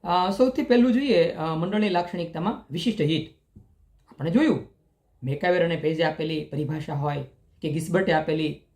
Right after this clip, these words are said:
વિભાવના હોય, આ બંને વિદ્વાનોની વિભાવનાની અંદર તમે જુઓ કે વિશિષ્ટ હિત,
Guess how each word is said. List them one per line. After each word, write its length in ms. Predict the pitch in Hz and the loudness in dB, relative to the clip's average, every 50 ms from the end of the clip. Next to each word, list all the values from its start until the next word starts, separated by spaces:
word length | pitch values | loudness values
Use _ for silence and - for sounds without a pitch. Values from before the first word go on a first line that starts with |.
| - | -10
વિભાવના 360 | 147 143 123 151 156 160 143 | -8 -4 -4 -2 -2 0 0
હોય, 240 | 127 131 135 131 131 - - - _ _ - - | 0 0 -2 -2 -4 -8 -14 -20 _ _ -10 -4
આ 60 | 190 | 2
બંને 400 | 185 196 208 240 262 302 311 285 | 4 6 6 6 6 4 4 4
વિદ્વાનોની 540 | 233 233 196 226 247 254 254 269 285 302 269 | 2 2 2 2 2 2 2 0 0 0 0
વિભાવનાની 540 | 214 147 139 170 190 202 240 254 254 254 | 0 0 0 0 2 2 2 4 2 2
અંદર 180 | 233 226 233 247 | 2 4 2 4
તમે 180 | 247 233 247 254 | 4 4 2 2
જુઓ 280 | 233 294 262 175 170 170 - - - _ - | 2 2 2 2 2 2 -2 -8 -20 _ -6
કે 380 | 254 262 254 247 226 226 - - | 0 4 6 6 6 4 0 -4
વિશિષ્ટ 520 | - - 151 175 214 - 311 254 - - | -8 -8 -2 -2 -2 0 -2 -4 -2 0
હિત, 380 | 160 180 196 170 - - - | 0 0 0 0 -2 -6 -14